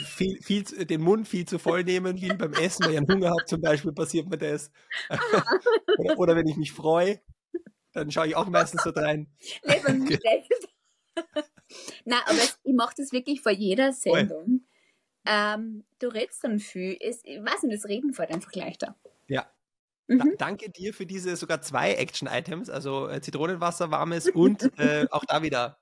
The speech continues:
Speaker 1: äh, overdelivered, äh, par excellence. Ähm, was wär denn,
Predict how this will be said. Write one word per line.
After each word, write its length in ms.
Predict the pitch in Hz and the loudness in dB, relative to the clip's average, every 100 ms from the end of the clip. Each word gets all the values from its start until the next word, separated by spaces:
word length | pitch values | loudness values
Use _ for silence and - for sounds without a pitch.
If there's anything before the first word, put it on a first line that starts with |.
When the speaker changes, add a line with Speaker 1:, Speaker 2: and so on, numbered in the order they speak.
| - | -8
Speaker 1:
äh, 400 | 135 135 139 135 | -4 -2 -4 -2
overdelivered, 800 | 143 160 165 160 160 180 196 - | 0 0 0 0 2 0 0 -2
äh, 240 | 147 143 | -2 0
par 220 | 139 - 143 | -2 -2 -2
excellence. 540 | 147 - 139 202 - - - - - | -4 -2 -2 -2 -6 -16 -20 -20 -12
Ähm, 360 | - 147 147 147 - _ | -2 0 0 -4 -12 _
was 360 | 131 143 - 160 | -2 -2 -2 -4
wär 180 | 175 180 | -2 -2
denn, 360 | 190 196 196 | -4 -6 -10